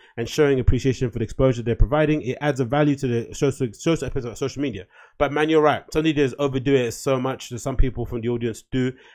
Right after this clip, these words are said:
and definitely don't diminish things. So yeah. Uh, I feel you on this one, but there's also two sides to a coin, which I definitely agree. I think if you're an up-and-coming D J and you're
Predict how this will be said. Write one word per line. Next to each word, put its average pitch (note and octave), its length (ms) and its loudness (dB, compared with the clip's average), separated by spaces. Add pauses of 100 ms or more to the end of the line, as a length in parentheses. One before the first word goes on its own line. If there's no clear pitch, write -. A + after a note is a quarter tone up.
and A#2 180 -6
definitely B2+ 360 -2
don't B2 140 -2
diminish A#2 300 -6
things. F#2+ 220 -14
So B2+ 80 -4
yeah. B2+ 280 0 (680)
Uh, A#2+ 160 -4
I B2 120 0
feel D3+ 160 2
you C#3+ 100 4
on B2+ 60 0
this B2 180 -2
one, A#2+ 220 -2
but G#2 160 -6
there's A2 160 -4
also B2+ 280 -6
two A#2+ 160 -6
sides A2+ 220 -6
to - 80 -6
a G#2+ 60 -4
coin, G3+ 200 2
which G#3 120 2
I A#3 80 4
definitely A3+ 260 2
agree. D#3 200 4
I D3 40 8
think G3+ 180 4
if F#3+ 80 0
you're G3 60 4
an F3+ 60 2
up-and-coming D#3+ 400 2
D C#3+ 180 2
J D3+ 300 2
and A#2+ 100 -2
you're A#2+ 240 0